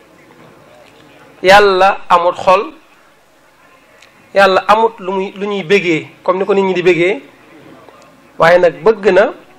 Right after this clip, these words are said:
bu ñu defee lii ñu gis ko. Moo tax ñi xam Yàlla ñépp jël buntu sant mu bokk seen bunt yi gën a kawe. Ndax boo demee ci maqaamatul yaqin yi góor yàlla di yéegee,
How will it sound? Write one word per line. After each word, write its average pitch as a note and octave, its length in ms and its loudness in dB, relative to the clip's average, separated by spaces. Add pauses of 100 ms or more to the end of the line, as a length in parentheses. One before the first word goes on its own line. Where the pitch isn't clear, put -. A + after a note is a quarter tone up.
(260)
bu E3 100 -16
ñu E3 80 -6
defee E3 200 -4
lii E3+ 140 -4
ñu G#3 120 -10
gis A3+ 160 -8
ko. D#3+ 180 -12 (1900)
Moo A3 220 6
tax A#3 280 -2 (200)
ñi G3 160 0
xam A3 240 0
Yàlla G3 260 0
ñépp B3+ 240 -4 (540)
jël A#3+ 180 2
buntu G3 360 -10
sant F#3 300 -2 (100)
mu A3+ 140 -8
bokk F3 200 -8
seen A3+ 180 -2
bunt G3+ 180 -14
yi G3+ 100 -10
gën A#3 140 2
a B3 40 6
kawe. F#3 260 -2 (1900)
Ndax - 120 -10
boo G#3 100 2
demee A#3 180 4
ci G#3+ 80 -4
maqaamatul G#3+ 560 0
yaqin A3 420 -6 (1000)
yi G3 140 -12
góor A3+ 180 4
yàlla G3 260 2
di F#3+ 100 -12
yéegee, G3 520 -4